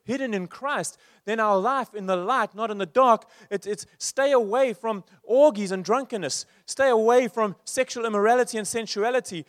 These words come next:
Stay away from quarreling and jealousy. And these three things kind of represent three parts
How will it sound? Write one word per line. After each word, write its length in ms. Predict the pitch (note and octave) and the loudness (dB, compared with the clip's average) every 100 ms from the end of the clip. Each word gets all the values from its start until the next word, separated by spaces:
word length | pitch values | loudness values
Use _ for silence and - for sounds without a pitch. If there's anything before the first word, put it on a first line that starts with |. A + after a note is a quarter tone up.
| _ | _
Stay 180 | - B3 | -6 -4
away 300 | A#3+ A3+ B3 | 0 2 0
from 160 | A#3 G3+ | 0 -8
quarreling 560 | - A#3+ B3+ A#3+ G#3+ - _ | 0 2 2 0 -6 -12 _
and 180 | F#3+ E3 | -10 -6
jealousy. 520 | A3 B3+ C#4 - F#3 | -6 -4 -6 -6 -6
And 100 | F#3 | -6
these 160 | C4 - | -8 -10
three 220 | B3+ A#3 | -12 -12
things 360 | - C4+ G#3 - _ - | -10 -10 -10 -14 _ -12
kind 100 | C4 | -6
of 60 | |
represent 420 | B3+ B3 A3 A3 | -6 -6 -8 -10
three 220 | - A#3+ A3+ | -12 -16 -16
parts 540 | - A#3 A3 - | -12 -6 -6 -8